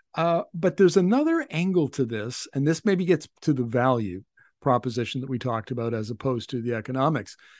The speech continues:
And that is the ability to bring in custom, uh, no, niche, uh, sh-, uh, vehicles, electric vehicles like shuttles, you know, automated, sh-, autonomous shuttles,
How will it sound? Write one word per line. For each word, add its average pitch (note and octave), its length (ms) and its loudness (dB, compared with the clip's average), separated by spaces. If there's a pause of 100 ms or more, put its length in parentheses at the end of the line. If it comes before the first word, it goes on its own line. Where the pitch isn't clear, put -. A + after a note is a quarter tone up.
(180)
And C#3 160 0
that B3+ 240 4
is F3+ 240 8
the D3 140 2
ability G3+ 540 2
to F#3 120 -4
bring D3 580 -2
in C3 460 0 (480)
custom, F#3 720 0 (160)
uh, C3 160 -4 (100)
no, B2+ 300 -2 (580)
niche, F#3+ 760 6 (600)
uh, C3+ 380 2 (360)
sh-, - 140 -12 (100)
uh, C#3 220 -4
vehicles, D3+ 640 4 (260)
electric D3 380 0
vehicles C#3+ 340 0
like C#3 100 0
shuttles, - 540 -4 (680)
you C#3+ 100 2
know, C3+ 160 2
automated, E3 480 4
sh-, - 120 -10
autonomous F3+ 520 2
shuttles, - 560 -4